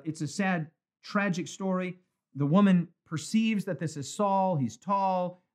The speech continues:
and he's brought these gifts. And she says, "Oh, I know what this is. You're just trying to sniff me out. You're trying to smoke me out so that you can." And he said, "No, no, no, no, it's not that. I actually need your services."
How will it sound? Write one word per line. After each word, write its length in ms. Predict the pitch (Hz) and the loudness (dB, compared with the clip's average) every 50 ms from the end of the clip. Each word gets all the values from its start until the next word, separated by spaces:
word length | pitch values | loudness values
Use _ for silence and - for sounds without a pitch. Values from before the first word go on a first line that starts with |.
| _ - | _ -4
and 140 | 143 131 127 | 0 0 2
he's 120 | 123 117 | 2 0
brought 280 | - - 165 156 139 - | 0 0 0 0 0 0
these 180 | 143 127 113 117 | -2 -4 -4 -2
gifts. 520 | 120 185 214 208 196 170 - - - - _ _ _ _ _ | 2 2 4 4 2 0 -4 -6 -14 -16 _ _ _ _ _
And 120 | 139 143 - | -6 -2 0
she 120 | 180 160 | 0 0
says, 180 | - 160 143 214 | 0 0 0 2
"Oh, 160 | 233 254 240 | 2 4 4
I 100 | 226 240 | 4 4
know 120 | 240 233 | 4 2
what 120 | 220 208 208 | 2 0 -2
this 200 | 208 180 - 202 | -4 -6 -4 -6
is. 200 | 208 202 170 160 | -6 -4 -4 -2
You're 120 | 202 214 | -2 -2
just 180 | 202 202 - - | -4 -4 -6 -6
trying 220 | - 190 185 175 | -4 -2 -2 0
to 180 | 175 160 156 - _ | 0 -2 -4 -6 _
sniff 340 | - - - 208 220 208 214 | -16 -4 2 2 2 4 4
me 160 | 190 190 196 | 2 2 2
out. 220 | 208 202 165 131 147 | 2 0 -2 -2 -4
You're 80 | 143 | -6
trying 140 | - 196 185 | -4 -4 -2
to 40 | - | -4
smoke 320 | - - 175 202 214 202 | -2 2 2 2 2 2
me 140 | 180 185 202 | 0 -2 0
out 200 | 220 202 147 123 | 0 0 -2 -2
so 100 | - 160 | -6 -8
that 100 | 151 160 | -6 -4
you 80 | 180 180 | -4 -4
can." 220 | - 185 165 156 - _ _ _ _ _ - | -2 -2 -4 -6 -8 _ _ _ _ _ -2
And 100 | 165 170 | 0 2
he 60 | 160 | 2
said, 140 | 147 170 160 | 2 2 2
"No, 100 | 175 180 | 2 4
no, 100 | 180 185 | 4 4
no, 120 | 180 180 | 2 2
no, 180 | 175 180 175 151 | 0 0 -2 -2
it's 140 | 127 - - | -2 -4 -6
not 160 | 160 147 143 | -8 -8 -6
that. 140 | 175 160 135 | -6 -6 -6
I 100 | 131 143 | -6 -6
actually 340 | 147 147 147 - - 156 139 | -6 -6 -8 -10 -8 -6 -2
need 220 | 139 139 135 123 | 0 0 0 0
your 80 | 127 123 | -2 -4
services." 640 | 117 - 185 202 190 165 143 - - 123 120 120 | -6 -4 -4 -4 -2 -4 -4 -6 -8 -10 -10 -10